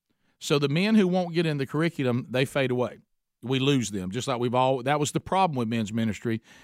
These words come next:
is the lack of equipping or the lack of discipleship. So we're seeing, as God says, that the discipleship is everything.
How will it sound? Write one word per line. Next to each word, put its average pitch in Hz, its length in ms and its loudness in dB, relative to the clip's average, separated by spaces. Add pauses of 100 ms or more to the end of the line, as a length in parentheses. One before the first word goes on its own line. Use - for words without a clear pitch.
(100)
is 120 240 -2
the 120 180 -2
lack 123 400 2
of 117 160 -4
equipping 113 540 0
or 104 80 0
the 101 140 -4
lack 120 280 0
of 113 100 -6
discipleship. 113 720 -2 (360)
So 139 180 -2
we're 185 200 0
seeing, 175 680 -2
as 147 240 0
God 160 460 0 (140)
says, 156 600 -2 (640)
that 143 220 -2
the 143 100 0
discipleship 165 880 0
is 151 180 -2
everything. 151 460 -2